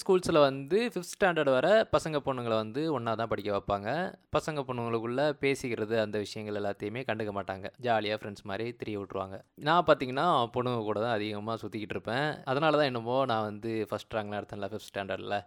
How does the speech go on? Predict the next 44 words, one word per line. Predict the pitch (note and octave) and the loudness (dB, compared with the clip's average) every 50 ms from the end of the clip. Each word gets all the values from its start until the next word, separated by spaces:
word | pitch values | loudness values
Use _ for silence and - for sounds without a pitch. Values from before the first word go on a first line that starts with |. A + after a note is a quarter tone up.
| _ | _
அந்த | - C3+ D3 E3 E3 D#3 D3 | -4 -2 2 6 6 6 6
அதிசயமும் | D3 C#3 - D3 C#3 C3 C#3 D#3+ F3 C3+ | 6 4 4 4 4 4 4 2 0 0
அதனால | - B2 A#2 A#2+ A#2+ A#2 A2+ | 0 0 0 2 2 2 2
தான் | B2+ C3 A#2+ | 2 2 0
நிகழ்ந்திருக்கும்னு | A2 A2+ A2+ A2 A2 G#2+ G2 A2 A2+ A2 G#2 | -2 -2 -2 -2 -2 -2 -2 -4 -4 -6 -6
நினைக்கிறேன். | G#2 F#2+ G2+ G#2 A2 - _ _ | -6 -6 -6 -8 -8 -10 _ _
அது | - F3+ A3 | 2 4 4
மட்டும் | A3+ A3+ F#3+ F#3+ | 4 4 4 6
இல்லாம | F#3 E3 D3+ D3+ D#3 E3+ F#3 F#3 E3+ D3+ | 6 6 6 6 6 4 4 4 4 4
நாங்க | D3+ C#3+ D3 D3+ D3+ D3+ D3 D#3 D3+ D3+ D3 C#3+ C#3 C3+ C3 B2+ | 4 4 4 2 0 -2 0 4 6 8 8 8 8 6 4 0
ஸ்கூலை | - - G#3 A3 A3+ G#3 | -2 0 2 2 4 4
விட்டு | F#3+ F#3 F#3 A3 F#3+ | 2 2 2 2 2
வெளியிலயும் | D#3+ D#3+ G3 A3 G#3+ A3 A3 F#3 D#3 | 2 4 2 2 2 2 2 2 2
நாங்க | D3 C3+ | 2 2
வந்து | C3 C#3+ D3 | 0 2 2
ஊர் | C#3 C#3 B2+ | 2 2 2
சுத்தி | - - - A#2+ | 0 -2 -2 -2
இருக்கிறோம் | G#2+ G#2 G2+ G2+ G#2+ - _ _ _ _ - | 0 0 0 -2 -4 -6 _ _ _ _ -6
ஃபிஃப்த் | - C3+ - - | -6 -6 -4 -2
ஸ்டாண்டர்ட் | - A#2 G#2+ A2 G#2 G#2+ | -2 -2 0 0 0 0
அப்பலாம். | G2+ - G#2 G#2+ G#2 G#2+ - - _ | 0 0 2 2 2 2 0 -2 _
எப்படின்னா, | - C#3+ D#3 D#3+ E3+ F#3 G3 G3+ F#3+ E3+ | 2 4 4 4 4 4 6 6 4 4
நான் | D3+ D3 D3 D3+ | 6 6 6 6
என்னோட | C#3+ C3+ C3 B2+ B2+ B2 A2+ | 6 4 4 4 4 4 4
ஃப்ரெண்டு | - B2+ B2 B2+ B2+ | 2 0 0 0 2
ஒரு | B2+ A#2+ A2 | 4 4 4
பையன் | - A#2 A2+ A#2 A#2+ A#2 | 4 2 0 0 0 0
வீட்டுக்கு | A2+ G#2+ A2 - - | 0 0 0 2 2
போவேன், | G#2+ G#2 A2+ B2+ D3+ E3+ - | 4 4 4 4 4 2 2
அந்த | - B2+ B2+ B2+ C3+ | -2 -4 0 2 2
பையன் | B2 B2+ B2 B2 B2+ B2+ | 4 4 4 2 2 2
வீட்டுல | B2 B2 A#2+ - A#2+ A2+ | 2 0 0 2 2 2
இருந்து | A2 A2 A2 A2 A2 A#2+ D3 D#3 D3+ | 2 2 2 0 0 0 2 2 2
இன்னொரு | C3+ B2+ B2 B2 A#2+ A#2 A2+ | 2 0 2 2 4 2 2
பொண்ணு | A2 - A2+ A2+ A2+ | 2 0 -2 -2 -2
வீட்டுக்கு | A2+ A2 G2+ - G#2+ G#2 | -2 -2 -2 -2 -4 -2
போவோம், | - - G#2+ G#2 A2 B2+ D#3+ E3+ D#3 - - | 0 2 2 4 4 4 2 2 0 -2 -4
அந்த | A#2+ B2 C#3 C3+ C3 - | -6 -4 -2 -2 -2 0
பொண்ணை | B2+ A#2+ A#2+ A#2 | -2 -2 -2 -2
கூப்பிட்டுட்டு | G#2+ A2+ A2+ G#2+ - A2 - B2 | -2 -2 -2 -2 -4 -4 -4 -4
இன்னொரு | A#2 A2 A#2 A#2 A2 | -2 0 0 -2 -2
பொண்ணு | - - A2+ A2 A2 A2 | -2 -2 -4 -4 -2 -2
வீட்டுக்கு | G#2+ G2+ G#2+ G#2 G2 | -4 -2 -4 -4 -2
போவோம். | - G#2+ G#2 A2 C3 E3+ | 0 0 2 2 2 0